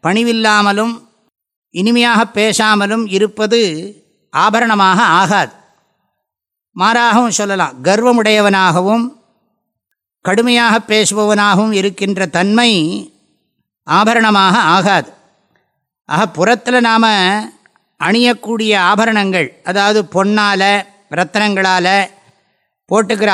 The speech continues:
ஆபரணங்கள்லாம் உண்மையிலேயே அணிகள் ஆகாது, அது நம்ம கூடயும் வராது.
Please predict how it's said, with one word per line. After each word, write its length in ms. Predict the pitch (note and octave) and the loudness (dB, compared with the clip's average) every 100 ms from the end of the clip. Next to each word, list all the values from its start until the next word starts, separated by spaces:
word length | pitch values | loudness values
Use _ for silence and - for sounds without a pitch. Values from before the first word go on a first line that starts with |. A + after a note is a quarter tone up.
| F#3 | 2
ஆபரணங்கள்லாம் 1000 | G#3 A#3 A3 G#3 F#3+ F#3+ A3+ F#3+ E3 F3+ - _ | 2 2 2 2 2 2 2 2 0 -4 -14 _
உண்மையிலேயே 1040 | - F#3+ A3 A3+ A3 A3 A3+ A#3 F3+ F#3+ - _ _ _ _ _ _ _ | -8 -4 0 0 2 2 4 2 0 -2 -8 _ _ _ _ _ _ _
அணிகள் 420 | - F#3 A3+ A#3 | -4 0 2 2
ஆகாது, 520 | A3+ G3+ F#3+ G#3 G3 A3+ | 2 0 0 0 2 2
அது 140 | G3+ | 0
நம்ம 160 | F#3+ F3+ | 0 -2
கூடயும் 440 | - G#3 G#3+ A3 | 0 0 2 2
வராது. 480 | F3+ F#3 F#3 E3+ | 2 0 -2 -4